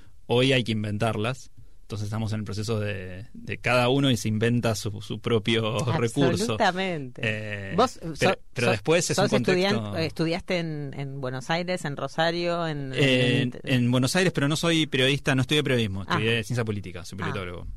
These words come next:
Speaker 2: vale.
Speaker 1: Sí, pero trabajé desde los dieciocho años, diecinueve años, en, arranqué en una radio, es decir, toda la vida trabajé como periodista. Eh,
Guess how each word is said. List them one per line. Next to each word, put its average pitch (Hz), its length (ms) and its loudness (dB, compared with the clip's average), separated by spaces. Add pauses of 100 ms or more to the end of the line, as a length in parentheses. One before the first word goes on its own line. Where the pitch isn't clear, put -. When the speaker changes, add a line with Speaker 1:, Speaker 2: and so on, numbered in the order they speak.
(100)
Speaker 2:
vale. 127 160 -8
Speaker 1:
Sí, 101 80 -4
pero 104 120 -6
trabajé 101 460 -2
desde 101 220 -2
los 95 520 -10
dieciocho - 520 -4
años, 110 300 -2
diecinueve 107 360 -4
años, 113 240 0
en, 98 420 -6
arranqué 95 540 -6
en 120 60 4
una 110 140 4
radio, 127 340 6
es 104 80 -4
decir, 107 260 -2
toda 120 160 0
la 117 80 2
vida 117 540 2
trabajé 98 340 -10
como 98 140 -8
periodista. 95 360 -10 (600)
Eh, 92 460 -8